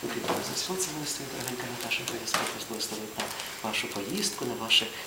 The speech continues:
навчання в Канаді. І про нас не забувайте.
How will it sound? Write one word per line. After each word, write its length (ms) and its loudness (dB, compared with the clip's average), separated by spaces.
навчання 560 4
в 40 0
Канаді. 380 2
І 80 10
про 180 8
нас 320 6
не 60 6
забувайте. 640 6